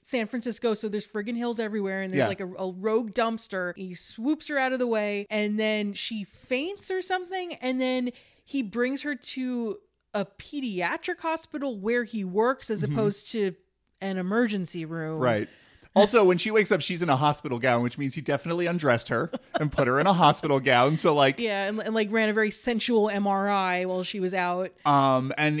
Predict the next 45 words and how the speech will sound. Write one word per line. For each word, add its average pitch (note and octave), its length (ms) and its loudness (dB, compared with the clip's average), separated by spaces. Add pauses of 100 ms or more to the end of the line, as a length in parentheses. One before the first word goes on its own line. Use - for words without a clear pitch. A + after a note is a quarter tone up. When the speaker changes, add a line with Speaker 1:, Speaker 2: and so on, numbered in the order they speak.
(120)
Speaker 2:
and D3+ 440 -2
she F3 520 0
is, G3 200 0
when, E3+ 420 -2
when D3+ 180 -2
she E3+ 160 -6
falls F#3+ 340 2
to - 80 -4
the F3+ 80 0
ground, D3+ 300 2
when C#3 100 2
he C#3 100 -2
saves C#3+ 300 -2
her, A#2 300 0 (320)
um, A#2+ 340 2
she D#3+ 280 -4
is D#3+ 300 2
at D#3+ 140 0
least, D3+ 320 -6
like, C#3 300 0
coherent C#3 480 -2
and B2 120 -4
conscious C3+ 440 -4
enough A#2+ 160 -4
to - 80 -16
be C3+ 80 -4
like, C3 260 -6
"Why A2+ 340 2
are G3 100 0
you G3 120 -2
so F3 220 2
close - 340 0
to - 100 -2
me? G#2+ 140 0
Why A2+ 220 6
are D#3+ 80 4
you F3 160 0
leaning C3 340 2
on A2+ 140 2
me A2+ 80 0
still?" A2+ 320 2 (120)
And B2+ 140 2
he's C#3+ 220 0
just - 240 -4
like, A#2+ 260 2